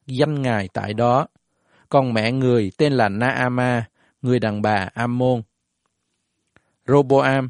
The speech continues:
làm điều ác vì không rắp lòng tìm cầu Đức Giê-hô-va. Các công việc của Roboam từ đầu đến cuối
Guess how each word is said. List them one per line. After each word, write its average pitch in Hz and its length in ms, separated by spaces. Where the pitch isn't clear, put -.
làm 117 220
điều 110 200
ác 156 300
vì 120 380
không 160 340
rắp 196 280
lòng 110 400
tìm 117 240
cầu 107 320
Đức 101 160
Giê-hô-va. 117 540
Các 202 160
công 170 200
việc 123 240
của 135 140
Roboam 135 600
từ 117 140
đầu 123 280
đến 151 180
cuối 185 440